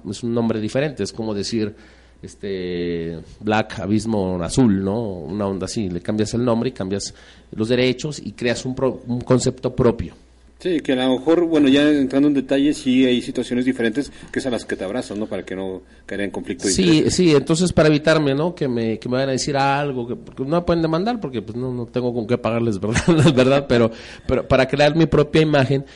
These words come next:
Speaker 1: he tenido que, que crear esta propia, ¿no? Y ha sido un proceso muy interesante, mira. Yo duré doce años haciendo, te digo, lo de la lucha libre, lo que yo, lo que yo quise. En el, el último evento que yo grande cubrí fue,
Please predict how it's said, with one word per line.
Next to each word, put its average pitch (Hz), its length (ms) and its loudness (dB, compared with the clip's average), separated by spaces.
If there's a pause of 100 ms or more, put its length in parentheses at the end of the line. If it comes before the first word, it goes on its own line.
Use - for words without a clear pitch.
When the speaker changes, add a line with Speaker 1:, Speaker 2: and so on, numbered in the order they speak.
(260)
Speaker 1:
he 131 80 4
tenido 131 460 4
que, 98 560 4
que 90 320 -2
crear 101 280 0
esta 98 380 -2
propia, 95 400 0
¿no? 80 140 -8 (400)
Y 117 80 4
ha 117 60 6
sido 160 220 6
un 170 80 0
proceso 131 440 4
muy 123 200 8
interesante, 127 680 2
mira. 82 240 -4 (400)
Yo 139 100 8
duré 147 160 6
doce 139 240 4
años 127 240 4
haciendo, 120 360 -2
te - 120 -8
digo, 104 220 0
lo 95 100 2
de 90 60 4
la 85 80 2
lucha 92 240 0
libre, 98 300 0 (220)
lo 101 200 -6
que 95 100 -8
yo, 87 140 -2 (160)
lo 85 120 4
que 90 120 2
yo 92 100 4
quise. - 380 -8 (640)
En 104 160 -2
el, 101 480 -6
el 104 220 -8
último 160 260 -4
evento 139 300 4
que 127 80 0
yo 123 320 4
grande 113 380 4
cubrí 113 320 6
fue, 107 500 2